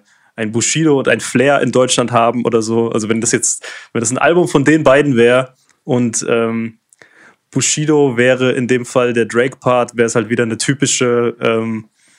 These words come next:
Bushido demütigt seine Freunde, <laughs> ähm, äh,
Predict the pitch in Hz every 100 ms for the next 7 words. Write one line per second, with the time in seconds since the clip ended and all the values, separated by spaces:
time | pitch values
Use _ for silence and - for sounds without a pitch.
0 | _ _ _ 208 135 - 127 120 117 127
1 | 120 117 120 120 127 110 117 113 - 113
2 | 120 113 107 - - 180 - 160 - -
3 | 127 120 - 139 - - - - 160 135
4 | - 113 110 110 113